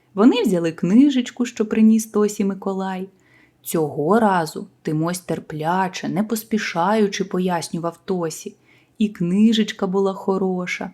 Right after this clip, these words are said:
про літо, про сонечко і про яблучка в саду. Тося все запам'ятовувала, їй було дуже цікаво.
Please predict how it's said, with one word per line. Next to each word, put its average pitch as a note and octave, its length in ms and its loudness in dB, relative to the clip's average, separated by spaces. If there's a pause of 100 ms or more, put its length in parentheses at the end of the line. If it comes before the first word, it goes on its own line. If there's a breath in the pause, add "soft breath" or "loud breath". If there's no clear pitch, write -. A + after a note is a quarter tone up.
(260 soft breath)
про D#4+ 220 2
літо, F#3 680 -2
про D4 180 -2
сонечко G3+ 840 -2 (100)
і F4 80 4
про G3 220 -2
яблучка D#3+ 720 -2
в D3+ 60 -12
саду. C#3+ 480 -8 (680 soft breath)
Тося F#3+ 360 0
все F#3+ 340 0
запам'ятовувала, D#3+ 1120 -4 (260)
їй F#3 200 -2
було F#3+ 260 0
дуже B3 480 2
цікаво. E3+ 800 -2